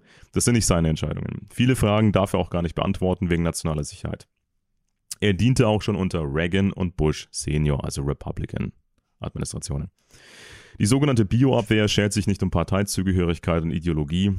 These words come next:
Aus der Sache wird auch nichts rausspringen für die hoffnungsvollen Konservativen. DeSantis ist wahrscheinlich in Yale einer der Geheimgesellschaften beigetreten. Später war sein Beruf, den Umgang mit Terrorverdächtigen als fieser Winkeladvokat zu legalisieren.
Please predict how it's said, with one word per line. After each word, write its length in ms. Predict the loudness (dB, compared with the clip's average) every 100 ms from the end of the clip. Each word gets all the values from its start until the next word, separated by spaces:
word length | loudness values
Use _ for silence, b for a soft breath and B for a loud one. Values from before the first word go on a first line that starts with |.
| -4
Aus 160 | -4 0
der 80 | 0
Sache 320 | 0 0 0
wird 100 | -2
auch 160 | -2
nichts 260 | -4 -8 -6
rausspringen 540 | -6 -6 -6 -4 -4
für 120 | -4 -4
die 100 | -4
hoffnungsvollen 580 | -4 -6 -6 -4 -4
Konservativen. 720 | -4 -6 -6 -6 -8 -8 -10 -12 _ _ _ _ _ _ _ _ -20 -8
DeSantis 600 | -4 -2 -2 0 0 0
ist 120 | -2
wahrscheinlich 460 | -4 -2 -2 -2 -2
in 100 | -2
Yale 280 | 0 0 -2 B B B B B
einer 220 | -2 0
der 140 | 2
Geheimgesellschaften 840 | 2 2 2 2 2 0 0 -2 -2
beigetreten. 560 | 0 -2 -2 -2 -2
Später 320 | -4 -2 0
war 100 | 2
sein 180 | 2 0
Beruf, 360 | 0 0 0 0
den 140 | -2
Umgang 420 | -2 0 2 2
mit 140 | 0 0
Terrorverdächtigen 800 | -2 -2 -2 -4 -4 -2 -2 0
als 200 | -2 -4
fieser 480 | -8 -4 -2 0 2
Winkeladvokat 800 | 2 2 0 -2 -2 -4 -4 -4
zu 120 | -4
legalisieren. 720 | -4 -4 -6 -6 -6 -6 -6